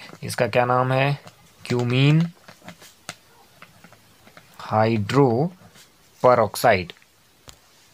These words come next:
हाइड्रोपेरोक्साइड, ये है क्यूमीन हाइड्रोपेरोक्साइड। इसकी अभिक्रिया हमें आगे करानी है किसके साथ? एच टू एस ओ फ़ोर और वाटर के साथ।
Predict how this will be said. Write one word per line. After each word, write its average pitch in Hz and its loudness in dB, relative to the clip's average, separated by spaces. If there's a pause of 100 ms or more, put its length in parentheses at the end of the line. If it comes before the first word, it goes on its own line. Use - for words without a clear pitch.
(640)
हाइड्रोपेरोक्साइड, - -4 (420)
ये 131 4
है 151 0
क्यूमीन 131 -2
हाइड्रोपेरोक्साइड। 113 -2 (460)
इसकी - -4
अभिक्रिया 139 2
हमें 139 2
आगे 123 2
करानी 135 2
है 135 -8
किसके 135 -8
साथ? 139 -2 (560)
एच 175 0
टू 156 2
एस 139 2
ओ 139 0
फ़ोर 143 0 (520)
और 107 2
वाटर 104 2
के 143 -2
साथ। 147 -6